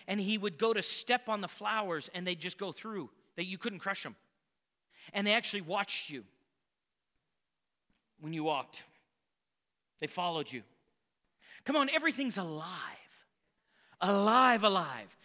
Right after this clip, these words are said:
We have no concept. We don't. You ever, you ever held a baby, touched their skin? Touch yours and then touch theirs. What, what happened? This is some sort of ripoff or what? You know?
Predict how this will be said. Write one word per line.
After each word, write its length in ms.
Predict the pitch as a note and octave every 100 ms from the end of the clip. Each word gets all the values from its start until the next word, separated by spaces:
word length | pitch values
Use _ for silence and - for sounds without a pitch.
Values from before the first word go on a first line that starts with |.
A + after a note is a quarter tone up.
| - -
We 240 | G3+ D#4 D4
have 200 | C#4 G3
no 240 | A3+ A3
concept. 800 | A3 D#3 D#3+ C#3+ - A2+ - - _ _ _ _ _ _
We 140 | C4 D4
don't. 440 | D4+ F#4+ - - - _ _ _ _ -
You 80 |
ever, 180 | B3+ D4
you 120 | C4+
ever 140 | C#4 C#4
held 220 | A3+ C4
a 40 |
baby, 420 | G#3+ A3 B3+ C#4 B3 - _ -
touched 220 | A3+ -
their 100 | G#3
skin? 420 | - A3 A3+ C4 - _ _ _ _ _ _ _ _ _ _ _ _ _
Touch 240 | A3+ A#3
yours 300 | G#3 A3+ D#3+
and 100 | D3
then 100 | D3+
touch 260 | D#3+ F3+ -
theirs. 440 | D#3+ D3+ F#2 - - _ _ _ _ _ - - - A#2
What, 160 | G#3+ - - _ _ _
what 140 | D4
happened? 520 | E4+ D#4+ F#4+ - C3 A2 _ - -
This 80 | C4
is 60 |
some 180 | - G#4+
sort 200 | - C#4+
of 120 | E3
ripoff 540 | D3+ C4 - E4+ F#4+ -
or 100 | F3+
what? 440 | F#3 F4+ - -
You 100 | C#4
know? 160 | C4+